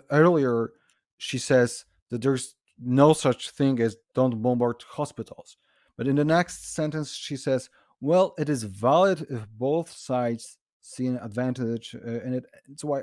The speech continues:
wanted to ask you about, it's an interpretative, uh, question. Do you think, based on that, and generally, is it ever proper to agree not to bomb, uh, hosp-, uh, h-, uh, hospitals? Or another example would be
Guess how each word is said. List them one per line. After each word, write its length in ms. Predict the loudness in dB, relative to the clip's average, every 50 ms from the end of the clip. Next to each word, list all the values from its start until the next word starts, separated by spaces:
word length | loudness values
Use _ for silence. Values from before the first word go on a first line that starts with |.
| -6 -6
wanted 240 | -6 -4 -4 -4 -6
to 80 | -6 -6
ask 200 | -8 -8 -8 -8
you 240 | -8 -8 -8 -8 -12
about, 300 | -10 -6 -4 -4 -6 -6 -10 _ _ _ _ _ _ _ _ _ _ _ _ _ _
it's 140 | -8 -4 -2
an 160 | -2 -2 -2
interpretative, 720 | -2 -2 -2 -2 -2 -2 -2 -2 0 -2 -4 -6 -8 -12 -12
uh, 240 | -8 -6 -6 -6 -6
question. 580 | -8 -6 -4 -2 -2 -2 -2 -4 -6 -6 -6 -6 -8 _ _ _ _ _ _ _ -8
Do 100 | -4 -2
you 120 | -2 -2 -4
think, 560 | -6 -10 -4 0 0 2 2 0 -2 -4 -8 -18 _ _ _ _ _ _ _ _ _ -6 0
based 240 | 2 2 4 4
on 80 | 4 6
that, 220 | 6 6 6 6
and 240 | 4 2 2 0 -2 -6 -14 _ -20 -14 -4
generally, 520 | -2 -2 0 0 -2 -2 -2 -2 -4 -4 _ _ _ _ _ -10
is 120 | -6 -6
it 140 | -6 -6 -6 _ _ _ _ -4
ever 220 | -2 -2 0 -2 -2
proper 460 | -2 -2 -2 -2 -2 -4 -6 -6 -8 _ _
to 120 | -10 -8 -6
agree 320 | -6 -6 -4 -2 -2 -2
not 380 | 0 0 0 -2 -2 -4 -4 -8
to 60 | -6
bomb, 240 | -4 -4 -4 -4 -4 -6
uh, 320 | -6 -6 -4 -6 -8 -10 -10 -6
hosp-, 200 | -6 -6 -6 -6 -12 _ _ -14 -12
uh, 100 | -12 -12
h-, 480 | -12 -14 -20 -20 _ -20 -12 -8 -6
uh, 240 | -4 -4 -6 -8 -12 -12
hospitals? 640 | -6 -4 -4 -4 -4 -8 -10 -6 -6 -6 -6 -6 -10 _ _ _ _ _ _ _
Or 100 | -10 -8
another 400 | -6 -2 0 0 2 2 0 0
example 520 | -2 -2 -2 -2 -4 -4 -4 -4 -6 -4 -4
would 180 | -6 -6 -4
be 280 | -4 -2 -2 -2 -4